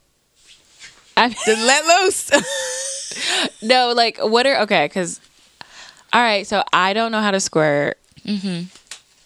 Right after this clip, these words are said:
Speaker 1: How can I squirt? And how can I squirt on demand?
Speaker 2: So to me, like, squirting, of course, like, it helps with the assistance of toys. And I usually just get, like, clit simulators. So I don't get the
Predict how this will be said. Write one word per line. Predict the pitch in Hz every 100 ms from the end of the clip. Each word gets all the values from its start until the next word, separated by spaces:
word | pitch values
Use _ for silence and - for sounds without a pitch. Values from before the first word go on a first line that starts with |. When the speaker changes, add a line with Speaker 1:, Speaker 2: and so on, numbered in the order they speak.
| _ _ - -
Speaker 1:
How | - 190
can | 190 190
I | 165
squirt? | 165 - 64 65 - _
And | 175
how | 175 185
can | 190
I | 185
squirt | - 170 -
on | 165
demand? | - - 50 - - - _ _ _ _ - _ _ _ _ _
Speaker 2:
So | 190 208 226
to | 220
me, | 220 254
like, | 226 196
squirting, | - 175 175 175 160
of | 160
course, | - 175 175
like, | 165 156
it | 160
helps | 156 -
with | 139
the | 156
assistance | 151 156 156 151 156
of | 147
toys. | 160 147 143 151 - -
And | 156 151
I | 160
usually | 170 170 170
just | 160 151
get, | - -
like, | 131 -
clit | 160 -
simulators. | - 147 131 90 - 151
So | 147
I | 156
don't | 180
get | 165 165 -
the | 143 117